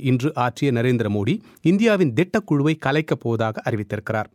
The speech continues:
நேரு காலத்திலிருந்து செயல்பட்டு வரும் இந்த திட்டக்குழுவை கலைப்பது சரியான முடிவா என்று தமிழக அரசின் திட்டக்குழுவில் உறுப்பினராக இருந்து இந்தியாவின் மத்திய அரசின் திட்டக்குழுவுடன் கடந்த காலத்தில் சேர்ந்து செயற்பட்ட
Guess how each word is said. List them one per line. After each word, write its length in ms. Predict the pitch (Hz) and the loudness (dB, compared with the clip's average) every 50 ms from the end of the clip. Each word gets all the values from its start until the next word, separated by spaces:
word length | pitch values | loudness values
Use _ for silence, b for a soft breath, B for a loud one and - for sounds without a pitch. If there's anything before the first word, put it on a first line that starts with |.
| _ B B B B B B | _ B B B B B B
நேரு 320 | B 156 202 226 240 233 214 | B 4 4 4 4 2 2
காலத்திலிருந்து 720 | - 180 170 165 156 135 - 143 143 143 147 151 170 156 | 2 2 2 2 0 0 0 0 0 2 2 2 2 2
செயல்பட்டு 440 | - 135 127 127 - 131 113 127 | 0 0 -2 -2 -2 -4 -2 -2
வரும் 240 | 113 120 131 143 151 - | 0 0 0 0 0 0
இந்த 240 | 135 123 123 120 117 | 0 0 2 2 0
திட்டக்குழுவை 600 | 107 131 131 - 151 135 - 139 127 127 139 131 | 0 0 -2 -2 -2 -2 0 0 2 2 0 0
கலைப்பது 420 | - 120 120 123 - 127 117 120 | 0 -2 -2 -2 -2 -2 -2 -2
சரியான 460 | - - 120 117 127 139 135 131 127 | -2 -2 0 0 2 2 2 0 0
முடிவா 380 | 110 107 117 123 120 127 113 101 | 0 0 2 2 2 2 0 -2
என்று 240 | 95 98 95 - 220 - B B B B B B | -2 -4 -2 -2 -4 -4 B B B B B B
தமிழக 380 | 185 196 233 254 247 214 196 | 0 2 2 2 0 0 0
அரசின் 320 | 151 147 139 - 185 165 135 | 0 0 0 0 0 0 0
திட்டக்குழுவில் 560 | 131 131 - 175 - - 156 143 151 165 160 | 0 -2 -2 -2 -2 0 2 2 2 2 2
உறுப்பினராக 540 | 143 131 160 160 156 147 139 135 127 120 107 | 2 0 2 2 2 2 2 2 0 0 0
இருந்து 360 | 101 101 104 104 101 151 240 - B B B B B | -2 0 0 0 0 0 -2 -4 B B B B B
இந்தியாவின் 480 | 180 208 220 240 233 214 208 226 - | 4 4 4 4 4 2 2 0 0
மத்திய 400 | - 135 143 151 156 185 202 - | 2 2 2 2 2 2 2 2
அரசின் 280 | - 135 139 - 165 135 | 2 0 0 2 0 0
திட்டக்குழுவுடன் 640 | 123 131 131 - 160 - - 139 139 135 147 151 147 | 0 0 -2 -2 -2 -2 0 0 2 2 2 2 2
கடந்த 280 | - 123 127 139 139 | 0 -2 0 0 0
காலத்தில் 460 | 135 139 139 139 135 - 165 156 147 - | 0 0 -2 -2 -2 -2 -2 -4 -4 -2
சேர்ந்து 380 | - - 160 165 165 170 165 | -2 0 2 2 2 0 -2
செயற்பட்ட 480 | 135 - 123 127 127 - 120 110 - | -2 -2 -2 -2 -2 -4 -6 -6 -4